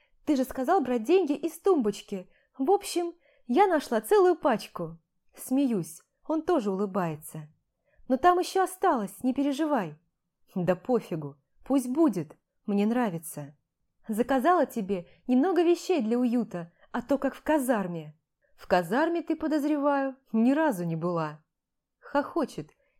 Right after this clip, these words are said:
Я тоже смеюсь, но при этом чувствую, что краснею. Не была, говорю смущенно. На нем, тычу пальцем на ковер,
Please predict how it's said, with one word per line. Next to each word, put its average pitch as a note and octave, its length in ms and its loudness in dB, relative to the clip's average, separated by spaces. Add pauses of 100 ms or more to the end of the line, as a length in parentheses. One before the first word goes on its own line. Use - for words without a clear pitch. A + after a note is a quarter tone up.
Я D#4+ 160 2
тоже D#4+ 280 0
смеюсь, G3+ 600 -4 (240)
но A3+ 120 -2
при C4 160 0
этом D4 280 -2
чувствую, E4 460 -4
что - 200 -4
краснею. A3 760 -4 (600)
Не D4+ 180 4
была, C4+ 500 2 (600)
говорю G#3 340 2
смущенно. E3 880 -6 (600)
На A#3 220 4
нем, A#3+ 480 4 (420)
тычу A#3+ 300 0
пальцем C#4+ 400 0
на G#3 100 -2
ковер, G#3 480 -4